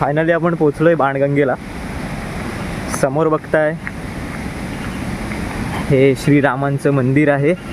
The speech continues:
आणि पाणी बघा, हा,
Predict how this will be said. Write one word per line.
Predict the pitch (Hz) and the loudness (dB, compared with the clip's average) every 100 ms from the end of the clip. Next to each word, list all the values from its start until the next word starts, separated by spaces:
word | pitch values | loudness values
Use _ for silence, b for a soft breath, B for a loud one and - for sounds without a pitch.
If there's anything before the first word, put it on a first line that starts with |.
| - - - - - - - - - - - - - - - - - - - - - - 107 | -8 -8 -6 -6 -8 -8 -6 -6 -6 -6 -6 -6 -4 -4 -4 -4 -4 -4 -4 -4 -4 -2 0
आणि | 113 127 | 2 2
पाणी | 123 107 117 147 | 0 0 2 4
बघा, | 131 101 95 - - - - - - - - - - | 4 2 -2 -6 -6 -6 -6 -6 -8 -6 -6 -6 -4
हा, | 117 117 117 110 | 0 0 0 -2